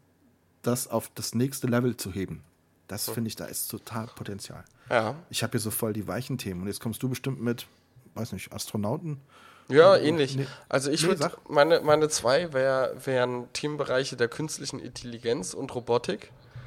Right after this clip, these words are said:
Speaker 2: Also da würd ich was reinmachen.
Speaker 1: Okay.
Speaker 2: So, das wär, das wär mein Teil zwei. Also da gibt's ja schon ein paar coole Sachen.
Speaker 1: Okay.
Speaker 2: Ähm,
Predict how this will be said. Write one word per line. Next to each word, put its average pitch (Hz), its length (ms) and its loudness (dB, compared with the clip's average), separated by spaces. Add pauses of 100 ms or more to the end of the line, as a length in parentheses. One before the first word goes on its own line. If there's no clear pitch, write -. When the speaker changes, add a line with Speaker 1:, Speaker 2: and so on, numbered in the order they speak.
(300)
Speaker 2:
Also 127 640 2 (400)
da 120 200 -2
würd 131 180 -6
ich - 200 -8
was 160 200 -4
reinmachen. 160 540 -2 (560)
Speaker 1:
Okay. 110 80 -8
Speaker 2:
So, 110 280 2 (220)
das - 200 -2
wär, 135 240 4
das 135 200 -6
wär 143 100 2
mein 123 160 0
Teil 120 240 -4
zwei. 120 300 0
Also 117 160 0
da 113 60 0
gibt's 117 200 -12
ja 123 80 -4
schon - 160 -6
ein - 40 -14
paar 123 120 -8
coole 123 260 -8
Sachen. 120 340 -4 (1500)
Speaker 1:
Okay. 131 280 10
Speaker 2:
Ähm, 123 480 2